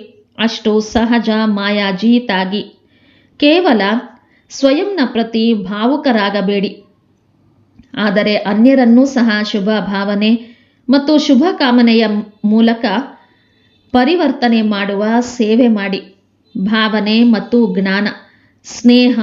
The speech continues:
ಮತ್ತು ಯೋಗ ಎರಡರ ಸಮತೋಲನವಿರಲಿ. ಕಲ್ಯಾಣಕಾರಿಯಂತೂ ಆಗಿದ್ದೀರಿ, ಈಗ ಬೇಹದ್ದಿನ ವಿಶ್ವ ಕಲ್ಯಾಣಕಾರಿಗಳಾಗಿರಿ. ಇಂದಿನ ಮುರಳಿಯ ಪ್ರಶ್ನೋತ್ತರ.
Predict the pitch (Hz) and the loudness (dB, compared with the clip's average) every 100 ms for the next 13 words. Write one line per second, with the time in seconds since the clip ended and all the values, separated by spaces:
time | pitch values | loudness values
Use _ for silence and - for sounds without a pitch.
0 | 220 247 220 - 233 233 175 196 208 - | 0 2 0 0 0 0 0 -4 -4 -6
1 | - _ - 196 202 247 233 196 208 214 | -10 _ -6 -2 0 2 2 0 -2 -4
2 | - 190 208 247 262 262 226 196 202 202 | -4 -4 -2 2 2 4 2 0 -2 -4
3 | - - _ _ _ _ _ _ 247 240 | -6 -12 _ _ _ _ _ _ -2 2
4 | 262 285 349 359 302 254 254 240 226 247 | 2 2 0 -4 -2 0 2 4 2 2
5 | 240 220 214 185 220 233 220 202 208 - | 2 2 0 -2 0 2 2 -2 -8 -14
6 | - 220 214 196 175 208 240 254 190 196 | -2 0 0 0 2 2 2 -2 -2 -4
7 | 196 220 220 202 220 190 196 220 208 185 | -2 -2 0 -2 -4 -4 -4 -4 -2 -2
8 | 196 214 226 220 190 196 190 190 190 190 | 0 0 0 0 -2 0 0 0 0 -2
9 | 190 - - _ _ _ _ _ _ _ | -4 -6 -20 _ _ _ _ _ _ _
10 | _ _ _ _ _ _ _ _ _ _ | _ _ _ _ _ _ _ _ _ _
11 | - 226 214 214 208 190 202 - _ - | 0 2 2 2 0 -4 -6 -12 _ -6
12 | 220 214 208 202 202 190 190 - 202 196 | 0 2 2 0 -2 -4 -4 -6 -8 -6
13 | 202 | -4